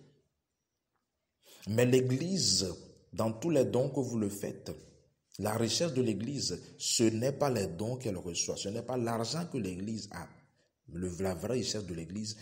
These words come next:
c'est sa foi en Christ. C'est pourquoi quand vous venez à l'église, vous voyez que voilà les bénédictions que vous recevez, à part les bénédictions matérielles, sont les bénédictions spirituelles.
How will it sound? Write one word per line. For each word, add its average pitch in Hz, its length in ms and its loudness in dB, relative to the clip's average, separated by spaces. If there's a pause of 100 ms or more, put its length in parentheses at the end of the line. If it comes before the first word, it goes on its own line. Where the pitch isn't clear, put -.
(120)
c'est 85 140 -8
sa 90 180 -2
foi - 400 -8
en 78 280 -12
Christ. - 600 -10 (1200)
C'est 147 140 0
pourquoi 139 240 4
quand 139 140 2
vous 127 80 2
venez 120 260 4
à 120 60 4
l'église, 117 380 2
vous 120 120 -2
voyez 120 260 2
que 143 140 0 (200)
voilà 110 200 4
les 117 80 0
bénédictions 123 560 2
que 147 100 0
vous 120 200 2
recevez, 131 720 0
à 107 120 -2
part 135 200 -6
les 110 120 0
bénédictions 104 440 -4
matérielles, 117 840 -4 (360)
sont - 160 -12
les 87 180 -6
bénédictions 92 540 -6
spirituelles. - 800 -12